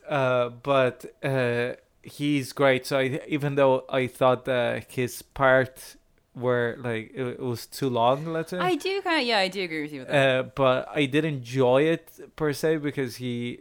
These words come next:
Speaker 1: like, he's memorable, and the, the guy that plays the private detective, I liked him because, for example, is that he was the only one that did something that I, like, it's kind of interesting beside the,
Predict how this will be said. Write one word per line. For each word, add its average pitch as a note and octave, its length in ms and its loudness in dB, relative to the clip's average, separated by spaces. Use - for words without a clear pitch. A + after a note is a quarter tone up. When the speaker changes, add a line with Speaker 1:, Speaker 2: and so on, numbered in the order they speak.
Speaker 1:
like, B2+ 200 -4
he's C3 200 -6
memorable, B2 520 0
and A#2 160 -2
the, A#2 280 0
the A#2+ 120 -6
guy C3 160 2
that B2+ 100 -4
plays B2 320 -2
the A#2 560 0
private A#2+ 300 -2
detective, A#2+ 680 -4
I C#3+ 80 0
liked F3 300 4
him G3+ 100 2
because, E3+ 340 0
for D#3+ 220 2
example, C#3 680 2
is C#3 160 -2
that C#3+ 180 -2
he E3+ 160 -2
was F3 260 -2
the D3+ 160 2
only D#3 260 -2
one C3 380 0
that B2 200 -2
did B2+ 200 -4
something B2+ 400 -6
that B2 140 -6
I, A#2 240 -6
like, A#2+ 540 -8
it's - 280 -10
kind C3+ 280 -2
of A#2 340 -8
interesting C#3 680 -4
beside B2 600 0
the, A2+ 380 -2